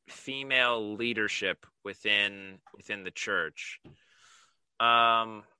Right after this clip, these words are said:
and I wanna be careful about how I phrase this because it is in my faith, and I do believe this, that it is part of priesthood, and priesthood is largely, though not universally, male.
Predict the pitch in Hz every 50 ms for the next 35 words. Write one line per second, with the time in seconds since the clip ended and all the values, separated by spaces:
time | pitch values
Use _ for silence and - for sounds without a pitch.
0 | _ - 123 120 120 123 139 170 190 175 165 - - - 180 175 - - 175 143
1 | 147 135 131 135 127 120 113 - - - 139 135 147 160 160 147 - - - 107
2 | 101 101 98 - - - - - _ - - 113 - - - 135 139 147 143 135
3 | 127 123 120 117 110 107 - - 113 123 120 - 143 156 175 185 185 180 165 151
4 | - - - - 139 131 127 120 120 113 - - 120 117 117 113 131 123 123 131
5 | 131 - 151 165 180 156 135 123 117 113 117 110 107 104 95 98 110 104 101 101
6 | 107 - - - - - _ - 120 113 113 113 110 123 123 120 110 - _ -
7 | - 143 135 139 139 _ - - 127 127 123 123 123 117 107 - - _ _ _
8 | _ - - 143 143 131 - - - 87 76 76 - - _ _ - - 113 110
9 | 110 101 - - 143 143 131 - - 147 131 123 117 - - 123 123 123 120 120
10 | 113 110 - 107 107 107 117 127 147 180 190 175 151 - 151 139 131 123 123 135
11 | 151 165 156 _ _ - - _ _ _ - 120 120 123 117 117 120 123 127 127
12 | - 127 123 120 117 101 120 127 131 - - - 117 110 104 101 101 101 101 -
13 | _ _ _ _ _ - 107 110 110 107 95 85 76 - -